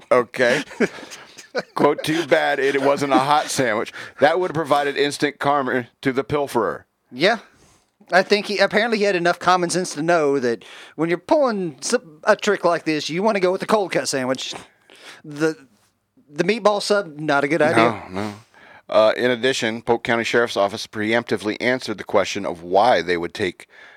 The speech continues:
Speaker 1: uh, make such a big deal out of a petty theft incident, uh, to which they issued an appropriately silly response. Some of you may think we're overdoing it by trying to identify the suspect of a relatively minor thief. One of you is probably even saying,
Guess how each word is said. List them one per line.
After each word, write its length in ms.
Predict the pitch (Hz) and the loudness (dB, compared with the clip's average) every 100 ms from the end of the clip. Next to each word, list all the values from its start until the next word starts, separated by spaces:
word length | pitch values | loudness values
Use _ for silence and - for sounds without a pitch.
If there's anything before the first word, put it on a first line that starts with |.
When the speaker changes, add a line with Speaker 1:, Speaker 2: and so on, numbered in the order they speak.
| - | -2
Speaker 1:
uh, 140 | 101 | 0
make 180 | 104 107 | 2 0
such 180 | 120 107 | 0 -2
a 40 | |
big 240 | 90 104 95 | -2 -4 -2
deal 220 | 110 95 | 0 2
out 140 | 92 | 2
of 80 | 87 | 2
a 40 | 90 | -4
petty 280 | 110 98 | -2 -2
theft 320 | 92 147 - 98 | 2 0 0 -6
incident, 400 | 80 80 85 - _ _ - - - | -8 -8 -8 -10 _ _ -20 -20 -6
uh, 260 | - 98 95 | 0 2 2
to 100 | - | 0
which 240 | 113 127 - | 0 0 0
they 160 | 113 | 0
issued 400 | 107 113 120 113 101 | 0 0 -2 -4 -4
an 100 | 107 | -2
appropriately 1300 | 101 - _ _ - 139 123 113 107 - - 107 104 | -2 -4 _ _ 0 0 2 -2 -2 -6 -10 -8 -6
silly 360 | - 98 95 | -2 0 0
response. 600 | 87 95 120 95 - - _ _ _ _ _ - | -2 0 2 2 0 -12 _ _ _ _ _ -4
Some 220 | 160 175 | -2 -2
of 80 | 143 | -4
you 100 | 151 | 0
may 160 | 135 | 0
think 280 | 131 143 - | 0 -4 -2
we're 180 | 123 113 | -2 0
overdoing 560 | 127 117 107 120 113 95 | 0 0 0 0 0 -2
it 160 | - _ _ _ _ - | -6 _ _ _ _ -2
by 100 | 104 | 2
trying 280 | 131 123 120 | 4 2 2
to 80 | |
identify 400 | 110 117 113 107 | 2 2 2 2
the 100 | 104 | 2
suspect 480 | 98 113 104 104 - | 0 0 2 0 0
of 100 | 92 | -2
a 40 | 98 | 2
relatively 540 | 107 107 104 101 104 | 4 2 2 0 0
minor 280 | 98 98 90 | 2 2 0
thief. 360 | - 92 71 - _ - _ _ _ | -4 -6 -6 -18 _ -20 _ _ _
One 140 | - 147 | 0 0
of 80 | |
you 100 | 139 | -2
is 80 | 135 | -4
probably 360 | - 127 120 123 | 0 0 0 -2
even 160 | 113 | -4
saying, 440 | 110 120 110 101 | 0 2 2 -2